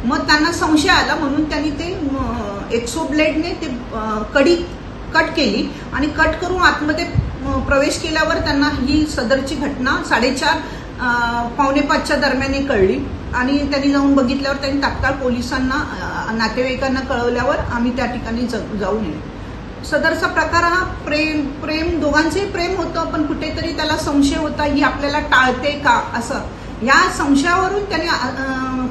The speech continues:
कोयत्याने वार करून आत्महत्या, अ, ति-, तिचा मर्डर केला आणि त्यानंतर स्वतः आत्महत्या केल्याचं प्र-, प्राथमिकदृष्ट्या तपासात निष्पन्न झालेलं आहे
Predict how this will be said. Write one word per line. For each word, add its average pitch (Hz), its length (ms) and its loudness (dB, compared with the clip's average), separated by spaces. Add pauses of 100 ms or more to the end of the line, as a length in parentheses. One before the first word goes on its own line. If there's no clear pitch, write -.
कोयत्याने 302 500 2
वार 269 260 4
करून 285 400 -2
आत्महत्या, 240 640 -4
अ, 226 40 -2
ति-, 240 260 -4
तिचा 277 600 -2
मर्डर 269 300 2
केला 277 460 -4
आणि 247 220 -2
त्यानंतर 254 400 2 (220)
स्वतः - 240 -2 (580)
आत्महत्या 277 460 0
केल्याचं 262 420 -4 (480)
प्र-, - 100 -4
प्राथमिकदृष्ट्या 349 840 0
तपासात 285 580 0
निष्पन्न 277 440 2
झालेलं 226 420 2
आहे 262 280 -4